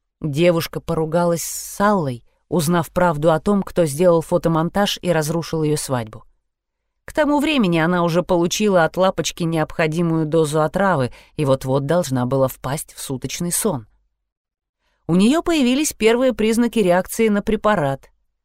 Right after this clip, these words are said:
Насморк, кашель, температура.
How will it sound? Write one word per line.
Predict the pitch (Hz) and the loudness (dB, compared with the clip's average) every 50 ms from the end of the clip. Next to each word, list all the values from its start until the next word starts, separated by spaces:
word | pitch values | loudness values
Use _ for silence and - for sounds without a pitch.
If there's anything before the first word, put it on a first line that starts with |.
| _ _ _ _ | _ _ _ _
Насморк, | 170 190 196 175 165 - - 196 214 214 - - _ _ _ | -2 0 0 0 0 0 0 -2 -2 -2 -4 -14 _ _ _
кашель, | - 180 175 160 143 - - 196 190 196 _ _ _ _ _ | -2 0 0 0 0 -2 -4 -6 -6 -6 _ _ _ _ _
температура. | - - 175 170 147 175 175 185 202 - - 165 139 131 131 123 | -4 -2 -2 0 2 2 2 2 0 -2 -4 -4 -2 -4 -4 -6